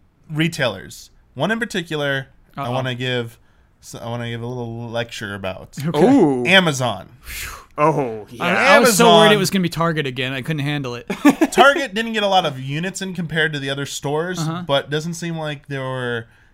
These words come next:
Speaker 1: any real issues with Target. Seems like
Speaker 2: Cool.
Speaker 1: Walmart
Speaker 2: Yeah.
Speaker 1: and Amazon,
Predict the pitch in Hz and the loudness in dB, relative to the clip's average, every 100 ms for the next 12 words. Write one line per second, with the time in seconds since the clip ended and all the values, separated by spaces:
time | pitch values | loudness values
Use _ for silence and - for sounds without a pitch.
0 | _ - 147 147 135 139 135 - 127 - | _ -10 -6 -6 -4 -6 -6 -6 -8 -8
1 | 120 113 110 - 117 104 156 160 151 131 | -8 -8 -10 -8 -8 -6 -4 -4 -4 -4
2 | 123 143 202 240 269 - _ _ - 151 | 2 4 4 2 0 -2 _ _ -8 -6
3 | 165 - 170 170 147 131 127 117 110 107 | -6 -4 -2 -2 -2 0 0 -2 -6 -10